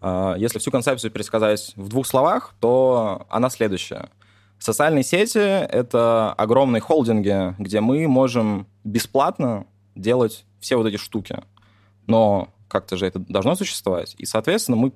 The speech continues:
просто таким образом продаём свои данные, скажем так. Если ты сидишь в интернете, ты уже не анонимен. Ну, то есть нет, есть группа людей, которые, возвращаясь к теме нашего предыдущего подкаста, поднимая собственный V P N,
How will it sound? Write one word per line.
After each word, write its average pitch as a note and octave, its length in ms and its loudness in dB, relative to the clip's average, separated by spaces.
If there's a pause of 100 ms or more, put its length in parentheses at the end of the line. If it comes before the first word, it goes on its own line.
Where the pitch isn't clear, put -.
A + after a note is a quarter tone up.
(140)
просто F3 360 -2
таким A#2 220 -2
образом A2+ 420 -2 (160)
продаём A#2+ 300 0
свои A2+ 160 -4
данные, F2+ 520 -4
скажем G2 360 -2
так. F2+ 200 -2 (260)
Если C3+ 260 0
ты E3 120 -4
сидишь D3+ 300 -2
в B2 60 2
интернете, B2+ 540 2
ты - 140 -2
уже D3 220 2
не A2+ 280 2
анонимен. G#2+ 420 2
Ну, A#2 80 2
то D3+ 80 0
есть D3 140 0
нет, C3+ 200 2 (200)
есть C3+ 240 2
группа C#3 220 2
людей, A#2+ 420 4
которые, A2+ 760 2 (300)
возвращаясь A2+ 420 2
к - 40 -16
теме G2 160 0
нашего F#2 160 -2
предыдущего G2 340 -2
подкаста, - 420 -4
поднимая G2 280 0
собственный G2+ 360 -2
V F#2+ 120 -2
P A#2+ 200 4
N, D#3 260 2